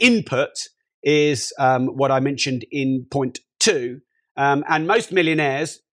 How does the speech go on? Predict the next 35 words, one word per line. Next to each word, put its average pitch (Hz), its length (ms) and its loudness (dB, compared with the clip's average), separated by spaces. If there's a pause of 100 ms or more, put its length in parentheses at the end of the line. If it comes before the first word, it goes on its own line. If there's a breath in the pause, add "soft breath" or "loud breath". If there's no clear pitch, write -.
uh, 143 120 -8
while 143 240 2
some 185 280 0
can 151 200 -2
be 131 100 -6
greedy 151 360 -2
and 139 60 0
materialistic, 139 840 -4 (360 soft breath)
um, 135 200 0
most 180 580 2
of 147 160 -4
them, 135 160 -4
it's 139 160 -8
never 135 160 -4
just 143 180 -10
about 131 220 -6
the 127 60 -10
money. 127 300 -10
It's - 140 -14
about 117 240 -2
what's - 200 -6
beneath 131 360 0
it. 107 140 -4
And 135 100 2
if 139 60 0
that 202 140 2
is - 80 -6
greed 143 200 -4
and 135 60 -4
materialism, 131 560 -4
that's - 260 -12
for 127 160 -8
a 120 60 -10
few, 135 240 -4
but 135 180 -2